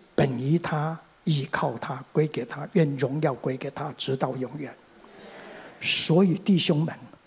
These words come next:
所以周神助，所以所有的弟兄们，我以神的慈悲劝你们。保罗说，将身体献上，当作活祭，是圣洁的，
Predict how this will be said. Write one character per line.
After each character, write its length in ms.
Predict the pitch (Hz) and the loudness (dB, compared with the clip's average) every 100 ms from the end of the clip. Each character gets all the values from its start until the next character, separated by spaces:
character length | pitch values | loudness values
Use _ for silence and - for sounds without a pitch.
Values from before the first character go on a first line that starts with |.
| - - - | -20 -20 -4
所 180 | - 185 | 4 6
以 80 | 170 | 6
周 300 | - 190 190 | 4 4 4
神 340 | - 143 143 | 0 0 0
助， 220 | - 143 - - - - - - _ _ - - - | 0 -2 -4 -18 -20 -20 -20 -20 _ _ -20 -20 -8
所 160 | - 160 | 2 4
以 80 | 165 | 4
所 280 | - 180 247 | 4 6 6
有 80 | |
的 140 | 208 214 | 6 4
弟 120 | 226 | 2
兄 80 | 185 | 0
们， 100 | - - | -2 2
我 140 | 170 | 4
以 80 | 175 | 4
神 240 | - 135 | 2 0
的 100 | 156 | 0
慈 300 | 147 - - | 0 0 0
悲 200 | 131 156 139 | 0 -2 0
劝 300 | - 170 131 | 0 0 -2
你 80 | 120 | -8
们。 180 | 113 120 - | -12 -18 -4
保 140 | 151 139 | 0 0
罗 180 | 139 165 | 0 -2
说， 240 | - 170 - - - - - - - _ _ | -2 -4 -8 -20 -20 -20 -20 -20 -20 _ _
将 240 | - 160 156 | 0 2 2
身 360 | - 165 170 170 | 2 4 4 2
体 180 | - 113 | -4 -2
献 300 | - 160 113 | 0 0 -2
上， 240 | 104 - 156 - - - _ _ _ | -4 -4 -6 -14 -20 -20 _ _ _
当 280 | 160 147 151 | -2 0 0
作 140 | - | 0
活 300 | 143 - 131 | -2 -4 -6
祭， 240 | 123 160 127 - _ _ - _ _ - | -4 -4 -6 -16 _ _ -20 _ _ -4
是 180 | - 175 | 0 2
圣 300 | - 156 123 | 4 2 0
洁 260 | 143 113 | -4 -6
的， 100 | - | -10